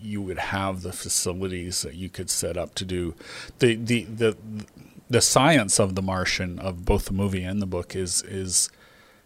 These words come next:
technically possible, but th-, th-, there's a lot of, <laughs> there's a lot of behind the scenes stuff that, that would make it very difficult. And, and, and the problem is, is that, um,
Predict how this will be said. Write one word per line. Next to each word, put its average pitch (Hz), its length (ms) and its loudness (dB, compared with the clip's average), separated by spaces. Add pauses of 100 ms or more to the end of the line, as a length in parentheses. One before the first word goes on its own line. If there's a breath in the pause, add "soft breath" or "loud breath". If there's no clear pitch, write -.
(180 soft breath)
technically 156 1000 2
possible, 165 800 4
but 104 560 2 (1200 loud breath)
th-, 131 180 8
th-, 127 160 6
there's 123 280 8
a 123 60 8
lot 107 440 10
of, 95 540 2 (540 loud breath)
<laughs> - 220 -16
there's 117 220 6
a 113 80 4
lot 113 240 10
of 98 80 4
behind 101 460 2
the 98 60 0
scenes 98 420 2
stuff 92 420 2
that, 90 400 -2
that 98 300 -2
would 95 160 -2
make 90 300 -4
it 82 120 -6
very 95 380 0
difficult. 90 520 -6 (320 loud breath)
And, 131 180 6
and, 135 220 4
and 135 200 4
the 120 40 4
problem 131 480 8
is, 110 220 2
is 101 160 -4
that, 98 360 0 (480 soft breath)
um, 98 560 -4